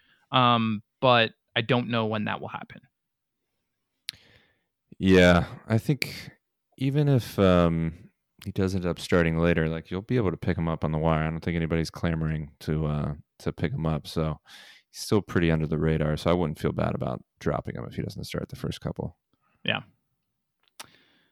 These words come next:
Speaker 1: I do like him, though. Man, I'm excited about the man. Even though he bears a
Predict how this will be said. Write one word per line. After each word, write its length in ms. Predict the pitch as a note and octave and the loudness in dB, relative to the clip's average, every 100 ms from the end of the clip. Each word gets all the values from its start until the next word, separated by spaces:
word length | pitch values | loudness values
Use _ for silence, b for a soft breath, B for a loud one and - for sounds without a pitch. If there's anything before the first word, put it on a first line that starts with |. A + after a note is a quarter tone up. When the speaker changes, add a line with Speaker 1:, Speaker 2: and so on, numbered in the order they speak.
| b _ - | b _ -10
Speaker 1:
I 80 | |
do 120 | A2+ B2 | -6 0
like 200 | B2 B2 | 0 0
him, 100 | A2 | -4
though. 140 | A2 - b b b | -6 -10 b b b
Man, 120 | B2 | -6
I'm 120 | A#2+ | -4
excited 400 | B2 - C3+ B2 | -4 2 4 4
about 240 | A#2 A2+ A2+ | 0 -2 -4
the 60 | |
man. 280 | A#2 A2+ A2 - _ _ _ | -4 -4 -6 -12 _ _ _
Even 160 | C#3+ F3 | 0 4
though 100 | F#3 | 6
he 160 | E3 | 6
bears 360 | C3+ B2 E3 D3+ | 4 4 6 6
a 140 | C3+ | 4